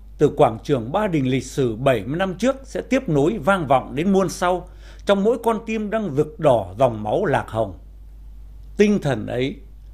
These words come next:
cũng như ngọn lửa truyền thống, biểu tượng cho sức sống mãnh liệt và trường tồn của dân tộc Việt Nam, được rước và thắp trên đài kỷ niệm hôm nay, sẽ luôn sáng mãi.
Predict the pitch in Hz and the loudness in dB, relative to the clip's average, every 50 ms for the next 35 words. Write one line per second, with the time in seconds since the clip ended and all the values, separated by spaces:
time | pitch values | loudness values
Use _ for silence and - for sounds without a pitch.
0 | - - - 220 254 262 247 233 190 175 156 143 135 131 127 120 113 - - 170 | -6 0 2 4 6 8 8 8 8 6 6 6 6 6 6 4 4 4 6 8
1 | 170 147 127 117 - 123 127 151 233 294 - - - - 156 151 156 147 120 110 | 8 8 6 4 0 0 0 0 0 -4 -8 -10 -14 -2 2 6 6 6 6 6
2 | 104 - 165 156 131 - 220 214 - 269 262 - - 220 214 262 220 180 196 226 | 4 2 2 2 2 2 0 0 2 0 -2 2 4 2 4 4 2 2 2 4
3 | 269 214 165 147 123 - - - 120 127 117 - - 180 175 156 143 131 - 160 | 4 6 6 6 4 4 0 0 0 0 0 2 4 6 6 6 6 4 4 4
4 | 147 127 110 98 - - - - 127 113 127 - - - 151 - - 143 - - | 4 4 2 -2 -8 -10 -4 -2 0 2 2 2 2 2 0 2 0 -2 -4 -2
5 | 151 170 180 180 175 170 - - - - - - - - - - 156 143 127 - | 0 0 0 -2 -4 -10 -16 -18 -18 -18 -20 -20 -20 -16 -8 0 2 2 2 2
6 | - 156 220 285 285 170 143 120 107 - - - - 269 269 - - - 202 190 | 2 4 4 4 4 4 2 0 0 0 0 -2 -2 -2 -2 -2 2 2 2 4
7 | 185 143 131 113 - - - 117 107 113 117 - 113 131 175 175 170 170 165 170 | 4 4 2 2 2 -2 -4 -4 -2 -2 -2 -4 -2 -2 -2 0 2 2 2 0
8 | 165 - - - - - - - - - - - - - - 156 170 - 196 151 | -2 -6 -12 -18 -20 -20 -20 -20 -18 -18 -18 -16 -16 -4 0 2 4 4 4 4
9 | 143 156 180 185 175 165 151 - - 143 131 151 190 165 139 143 165 185 | 8 10 10 10 10 8 2 -2 -2 0 0 0 0 0 -2 -2 -2 -6